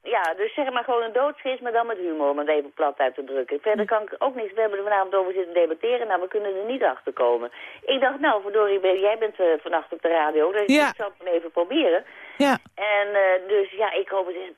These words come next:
Speaker 1: tussen zes planken, of tussen acht, maar tussen zes planken, geloof ik. En, en dan
Speaker 2: Ja.
Speaker 1: iemand dacht aan mankenelis, maar ik heb iets anders in mijn hoofd,
Speaker 2: Mhm.
Speaker 1: maar daar kan ik niet opkomen. Maar, eh, het is, het is,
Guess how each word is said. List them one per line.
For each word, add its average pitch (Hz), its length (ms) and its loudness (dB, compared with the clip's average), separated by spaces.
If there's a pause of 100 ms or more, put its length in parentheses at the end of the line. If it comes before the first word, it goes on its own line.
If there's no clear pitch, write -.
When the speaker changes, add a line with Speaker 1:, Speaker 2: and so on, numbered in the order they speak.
(100)
Speaker 1:
tussen 226 340 -6
zes 247 340 -4
planken, 277 480 -2
of 180 80 -8
tussen 175 220 -4
acht, 220 180 -2
maar 202 180 -4
tussen 214 280 -2
zes 247 260 0
planken, 123 360 0
geloof 120 300 2
ik. 127 140 -2
En, 165 220 0
en 180 280 -4
dan 185 200 2 (480)
Speaker 2:
Ja. 208 200 4 (460)
Speaker 1:
iemand 277 400 2
dacht 226 240 0
aan 208 160 0
mankenelis, 208 880 2
maar 247 160 0
ik 269 180 -2
heb 233 180 0
iets 208 220 2
anders 214 260 2
in 202 100 0
mijn 196 120 2
hoofd, 196 60 4
Speaker 2:
Mhm. 196 100 6
Speaker 1:
maar 185 100 4
daar 185 180 -4
kan 175 80 2
ik 175 120 -2
niet 196 120 -2
opkomen. 277 680 0
Maar, 226 200 0
eh, 208 320 0
het 208 80 -4
is, 220 160 0 (100)
het 220 100 0
is, 202 120 -4